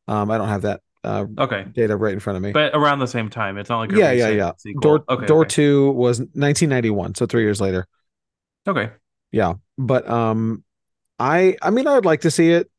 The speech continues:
Speaker 1: but I don't think I would go out of my way. Now, wh-, what's, what this movie is giving really hard is there's a, there was a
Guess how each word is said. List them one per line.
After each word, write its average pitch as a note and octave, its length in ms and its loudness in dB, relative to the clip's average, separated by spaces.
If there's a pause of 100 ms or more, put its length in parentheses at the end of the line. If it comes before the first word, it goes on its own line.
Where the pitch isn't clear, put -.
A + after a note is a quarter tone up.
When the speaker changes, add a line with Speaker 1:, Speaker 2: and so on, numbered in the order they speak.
(760)
Speaker 1:
but B2+ 220 0
I C3 80 2
don't B2+ 240 0
think A#2+ 180 -4
I A2 100 0
would G#2+ 260 -4
go A#2 180 2
out A2 80 2
of G#2+ 80 -2
my G2+ 100 -4
way. G2+ 300 -4 (480)
Now, D#3 200 2
wh-, D3+ 420 -2
what's, E3 320 0
what D3+ 220 0
this F3+ 200 2
movie D#3 300 4
is C3 100 2
giving B2 320 0
really A#2 240 2
hard A2 320 0
is A#2 400 -2
there's C3 320 2
a, A#2+ 140 4
there A2 160 0
was A2+ 180 2
a G#2 140 0